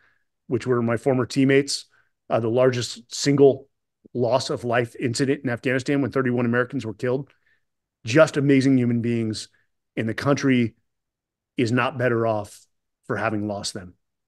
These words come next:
And, uh, that's, that's war. War is stupid, but war is necessary as long as humans exist and evil reigns and evil, you know, lurks in certain places. Men have to go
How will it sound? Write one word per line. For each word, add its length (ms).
And, 280
uh, 280
that's, 260
that's 240
war. 340
War 340
is 140
stupid, 600
but 140
war 260
is 140
necessary 580
as 100
long 240
as 360
humans 400
exist 520
and 320
evil 540
reigns 580
and 140
evil, 500
you 200
know, 260
lurks 440
in 80
certain 300
places. 540
Men 280
have 180
to 60
go 220